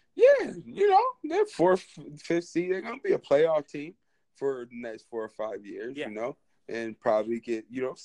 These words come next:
Speaker 1: to the second round or, you know, and they, I mean, they're gonna provide us some good playoff series to watch.
Speaker 2: You know, I mean,
Speaker 1: Like,
Speaker 2: it
Speaker 1: you know what I'm
Speaker 2: depends on,
Speaker 1: saying?
Speaker 2: on, on matchups come playoff time,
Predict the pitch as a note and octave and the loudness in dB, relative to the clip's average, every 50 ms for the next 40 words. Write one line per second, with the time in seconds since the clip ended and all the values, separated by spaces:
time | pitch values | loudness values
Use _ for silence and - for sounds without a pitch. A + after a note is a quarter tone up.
0 | - _ - - B2 G#2+ - - - A#2 G#2 - A2+ G#2 G2+ G#2+ G#2+ G#2 A2 A#2 | -20 _ -2 -2 -2 -2 -2 -2 -2 -2 -2 -2 -8 -10 -6 -4 -2 -2 -2 -4
1 | A#2+ - _ _ _ _ _ _ _ _ _ _ - A2 A#2 A2 G#2 G#2+ A#2 A#2 | -6 -10 _ _ _ _ _ _ _ _ _ _ -8 -6 -4 -4 -6 -6 -10 -10
2 | G#2+ G#2+ G#2 A2+ C#3+ - _ _ _ _ _ - - B2 B2+ D3 D3 D3+ C#3+ C#3 | -8 -6 -6 -6 -8 -10 _ _ _ _ _ -8 -6 -4 0 0 2 4 4 2
3 | D3+ E3 E3+ E3 E3+ F3 F3 A3+ A#3 A#3 - - - D3+ C#3+ D#3 D#3 D#3 D3 C#3 | 2 0 -4 -4 -4 -4 -4 -4 -6 -6 -6 -4 -4 -4 -2 0 -2 -2 -2 -2
4 | C3+ - - C3+ B2 A2 - C3 C3+ B2+ _ - C3+ C3 C3 B2+ A#2+ A#2 A#2 - | -6 -10 -14 -16 -16 -14 -6 -6 -6 -6 _ -8 -8 -6 -4 -4 -6 -6 -6 -10
5 | _ - B2 A#2+ A2 G#2+ A2+ G#2+ _ - F#2 F2 - - - - B3 C#4 C#4 A3 | _ -10 -10 -10 -8 -10 -14 -18 _ -16 -16 -6 -2 -2 0 0 0 0 0 2
6 | A3 A#3 A#3 A#3 A#3 - A#3 A#3+ A3+ A3+ G3+ - G#3+ G#3 G3+ G3 E3 F#3 F3+ - | 2 4 4 4 2 0 0 0 0 0 0 2 2 2 2 0 -4 -8 -10 -8
7 | - F3 F3 D#3 C#3+ D3 D#3+ D#3 - E3+ E3+ D#3+ D#3 - - D#3+ C#3 - C#3+ C#3+ | -8 -10 -8 -6 -4 -4 -2 -2 -2 -4 -6 -6 -8 -14 -14 -14 -14 -12 -10 -8
8 | C#3 C#3 C#3+ - - D3+ C#3+ C#3+ | -6 -8 -8 -8 -10 -12 -12 -12